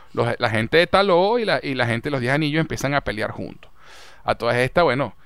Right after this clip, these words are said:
Shang-Chi en el fondo del lago se encuentra con el dragón, con el prote-,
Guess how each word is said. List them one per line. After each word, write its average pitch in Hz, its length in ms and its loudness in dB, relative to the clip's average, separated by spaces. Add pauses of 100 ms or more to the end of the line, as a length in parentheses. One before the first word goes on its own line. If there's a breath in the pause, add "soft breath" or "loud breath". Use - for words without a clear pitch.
(160)
Shang-Chi 104 340 -4
en 110 80 -2
el 120 100 0
fondo 143 280 0
del 131 120 -2
lago 120 320 4
se 151 120 -2
encuentra 110 420 -4
con 143 140 -4
el 113 100 -4
dragón, 110 520 -4 (580)
con 104 160 -8
el 104 60 -10
prote-, - 220 -8